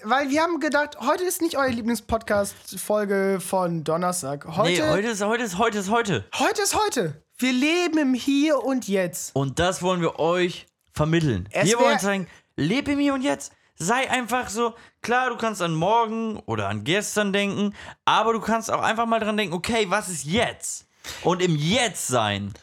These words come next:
Speaker 1: Und es wär auch eine riesengroße Lügengeschichte, wenn wir euch erzählen würden. Wir wären jetzt irgendwie, ihr hört das am Donnerstag oder am Freitag oder am Samstag oder am Sonntag.
Speaker 2: Oder einfach heute.
Speaker 1: Oder ihr hört es, ihr hört es, letztendlich hört ihr es heute.
Speaker 2: Ja.
Speaker 1: Und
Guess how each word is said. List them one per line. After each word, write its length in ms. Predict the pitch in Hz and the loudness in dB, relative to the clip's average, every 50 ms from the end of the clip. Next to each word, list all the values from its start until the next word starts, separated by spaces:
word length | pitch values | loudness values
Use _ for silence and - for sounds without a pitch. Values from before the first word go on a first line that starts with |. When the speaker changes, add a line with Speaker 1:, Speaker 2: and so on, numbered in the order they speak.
| _ _ _ _ _ | _ _ _ _ _
Speaker 1:
Und 160 | 180 190 202 | -4 -2 0
es 200 | 202 202 196 - 208 | 0 -2 -2 0 0
wär 200 | 208 226 233 233 | 2 2 2 2
auch 100 | 226 - 220 | 0 0 0
eine 420 | 208 196 196 196 196 180 180 156 | 0 2 2 0 0 -2 -2 0
riesengroße 840 | 190 208 220 226 233 233 220 208 226 208 180 175 196 208 214 202 202 | 0 2 2 2 2 0 0 0 0 0 0 0 0 0 0 0 -2
Lügengeschichte, 800 | 185 180 185 214 220 208 208 202 180 170 - 160 156 - 151 151 | -2 0 0 0 0 0 2 0 0 0 -2 -4 -4 -4 -4 -4
wenn 100 | 156 160 | -2 -2
wir 80 | 160 170 | -2 -2
euch 100 | 180 190 | -2 -2
erzählen 560 | 165 160 - - 190 185 185 190 190 175 147 | -2 -2 -2 -2 0 0 0 0 0 0 0
würden. 440 | 147 143 143 131 131 135 131 131 135 147 | 0 -2 -2 -2 -4 -6 -8 -8 -6 -4
Wir 180 | 151 151 147 | -4 -2 0
wären 260 | 156 165 175 180 180 | 0 0 0 0 0
jetzt 320 | 175 170 170 165 - - - | 0 0 -2 -2 -4 -4 -2
irgendwie, 360 | 175 180 185 180 170 175 185 | -2 -2 0 -2 -2 -2 -2
ihr 160 | - 196 226 254 | 0 0 2 2
hört 140 | 294 294 294 | 2 2 0
das 100 | 285 269 | 0 0
am 160 | 254 233 226 | 0 0 0
Donnerstag 560 | 220 240 247 254 233 220 - 165 143 143 143 | 0 0 2 2 0 0 0 -2 -4 -4 -4
oder 220 | - 180 196 214 202 | -2 0 2 2 2
am 120 | 190 185 | 2 0
Freitag 480 | - - - 196 202 214 220 220 208 185 | -4 -2 0 2 2 4 4 2 2 2
oder 160 | 185 185 190 185 | 2 2 2 0
am 100 | 185 175 | 2 0
Samstag 360 | 190 196 214 208 214 208 190 | 0 0 0 0 0 0 2
oder 160 | 190 190 190 | 2 2 0
am 80 | 190 185 | 2 2
Sonntag. 260 | 208 220 254 269 - | 0 0 0 0 2
Speaker 2:
Oder 220 | 139 139 147 151 143 | 2 4 6 6 4
einfach 320 | 160 165 175 196 156 156 | 4 4 2 0 2 2
heute. 460 | 220 254 277 - - 156 127 127 123 - - | 2 2 2 2 2 2 2 2 0 -2 -2
Speaker 1:
Oder 240 | - 262 330 392 427 381 339 | 0 2 2 2 2 2 2
ihr 100 | 349 339 349 | 4 4 4
hört 100 | 359 359 | 2 0
es, 180 | 359 - - | -2 -2 0
ihr 140 | 269 302 302 | 2 2 4
hört 180 | 320 339 370 359 | 4 4 2 0
es, 120 | 311 - | 0 -2
letztendlich 460 | 277 269 - - 277 269 - - - | -2 -2 0 -2 -2 0 0 0 0
hört 200 | 214 196 190 185 | 0 0 0 0
ihr 80 | 208 214 | 0 -2
es 160 | 247 - - | -2 0 2
heute. 400 | 330 330 349 - 208 165 151 143 - - - | 2 2 2 0 -2 -4 -4 -6 -8 -4 0
Speaker 2:
Ja. 120 | 143 165 175 | 2 2 4
Speaker 1:
Und 260 | 285 302 277 240 | 4 2 0 -2